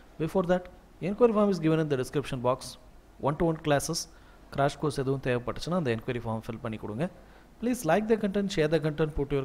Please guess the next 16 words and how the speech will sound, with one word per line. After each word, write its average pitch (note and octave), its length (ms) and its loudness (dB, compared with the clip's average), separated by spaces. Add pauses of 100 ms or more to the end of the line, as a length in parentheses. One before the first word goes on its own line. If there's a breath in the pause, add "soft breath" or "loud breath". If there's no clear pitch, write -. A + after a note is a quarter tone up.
comments C#3 300 -4
in C3 100 -8
the A#2+ 140 -4
comments A#2 260 -8
box. B2+ 140 0 (580 loud breath)
சப்ஸ்கிரைப் F#3+ 360 2
பண்ணாதவங்க D3+ 360 2
சப்ஸ்கிரைப் C3 320 -4
பண்ணி B2 180 -4
வச்சுங்க. B2 320 -6 (180)
உங்க A#2+ 180 -8
friends F#3+ 240 -4
and G3 100 -2
ஃபேமிலிக்கு C#3+ 360 0
ஷேர் C3 200 -2
பண்ணுங்க B2 220 -8